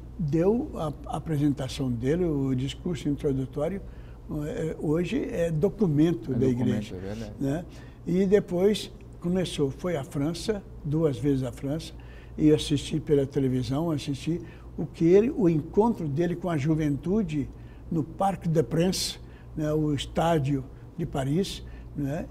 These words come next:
Speaker 1: em, com a juventude, uma coisa que, eh,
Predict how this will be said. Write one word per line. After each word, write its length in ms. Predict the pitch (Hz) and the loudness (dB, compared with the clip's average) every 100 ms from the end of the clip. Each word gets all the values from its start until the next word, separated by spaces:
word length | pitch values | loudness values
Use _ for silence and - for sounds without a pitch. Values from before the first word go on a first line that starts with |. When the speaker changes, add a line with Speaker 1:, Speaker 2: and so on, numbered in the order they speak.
| - - - | -12 -16 -6
Speaker 1:
em, 120 | 143 | -4
com 320 | 131 - - | -4 -8 -4
a 60 | 156 | -2
juventude, 680 | 135 139 139 127 139 175 247 320 | 2 2 2 0 -4 -4 -6 -8
uma 120 | 233 | -10
coisa 420 | - 165 196 208 | -6 -4 -2 -2
que, 300 | - 202 180 | -2 -2 0
eh, 160 | 156 | 0